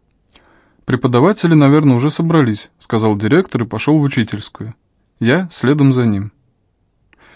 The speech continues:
Учителя сидели за столами, расставленными вдоль стен большой комнаты. Когда я вошел, все они, будто сговорившись, разом принялись глазеть на меня.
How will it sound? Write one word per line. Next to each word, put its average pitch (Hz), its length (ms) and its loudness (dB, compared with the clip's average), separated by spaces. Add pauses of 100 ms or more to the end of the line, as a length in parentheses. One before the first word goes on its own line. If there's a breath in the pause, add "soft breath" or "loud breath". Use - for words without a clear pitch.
(420 soft breath)
Учителя 151 460 0
сидели 175 340 2
за 127 140 -2
столами, 135 440 0
расставленными 135 640 0
вдоль 107 220 -4
стен 160 300 0
большой 123 320 -2
комнаты. 107 560 -4 (800 soft breath)
Когда 120 260 0
я 156 60 4
вошел, 139 360 -2
все 170 260 0
они, 143 180 0
будто 123 320 -6
сговорившись, 117 720 -2
разом 147 440 0
принялись 120 440 -2
глазеть 135 400 -2
на 110 60 0
меня. 104 300 -6